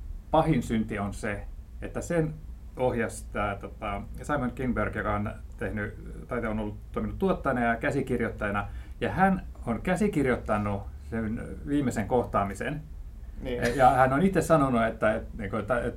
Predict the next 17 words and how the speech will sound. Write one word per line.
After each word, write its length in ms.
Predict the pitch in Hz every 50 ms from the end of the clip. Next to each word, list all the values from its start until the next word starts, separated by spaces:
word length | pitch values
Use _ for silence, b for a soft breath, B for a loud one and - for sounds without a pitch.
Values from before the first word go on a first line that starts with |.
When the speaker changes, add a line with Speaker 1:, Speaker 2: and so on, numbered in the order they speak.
| - - - - - -
Speaker 1:
siinä 220 | - 131 120 120
mentiin 300 | 135 135 139 147 139 123
metsään, 580 | 117 113 110 107 - - - 95 95 95 95 98
ja, 180 | 98 101 - - - - - - - -
ja 120 | - 139 - - - -
hän 180 | 151 165 160 156 -
tietää 520 | 226 233 233 208 - - - 120 107 101
tän, 280 | 104 - 98 95 95 - - -
ja 60 | 120
hän 120 | 135 160 151
tietää, 400 | - 233 247 226 - - 160 139
että 220 | - - 143 143 156 151 170
miksi 300 | 175 170 165 - - - - 156
ihmiset 300 | 147 139 120 113 120 -
ei 100 | 120 123
tykännyt 360 | 123 151 139 139 120 110 110 107
siitä. 340 | - 110 101 104 110 -